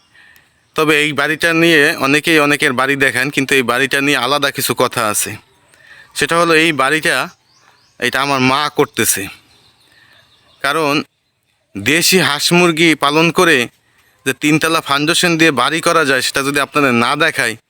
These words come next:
তাহলে কিন্তু আপনারা বুঝবেন না। অনেকেই দেখা যায় YouTube থেকে বিভিন্ন দেখায় বাড়ি করতেছে, এটা কিন্তু আমার সেরকম কোনো বাড়ি না। এটা হচ্ছে শুধু আমার মার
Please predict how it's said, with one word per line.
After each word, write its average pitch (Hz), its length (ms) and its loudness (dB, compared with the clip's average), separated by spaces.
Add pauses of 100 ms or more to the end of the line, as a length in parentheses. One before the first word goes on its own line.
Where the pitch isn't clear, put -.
(420)
তাহলে 135 260 -2
কিন্তু 139 220 -2
আপনারা 135 340 0
বুঝবেন 113 380 0
না। 98 200 -2 (560)
অনেকেই 170 380 0
দেখা 165 300 -2
যায় 156 220 4
YouTube 170 280 0
থেকে 143 480 0
বিভিন্ন 151 400 2
দেখায় 139 300 -2
বাড়ি 131 260 0
করতেছে, 120 480 -2 (500)
এটা 151 160 -2
কিন্তু 160 280 -2
আমার 151 260 0
সেরকম 151 460 0
কোনো 139 200 0
বাড়ি 127 260 0
না। 139 160 0 (580)
এটা 131 200 -2
হচ্ছে 147 240 -2
শুধু 160 340 2
আমার 147 300 2
মার 135 380 2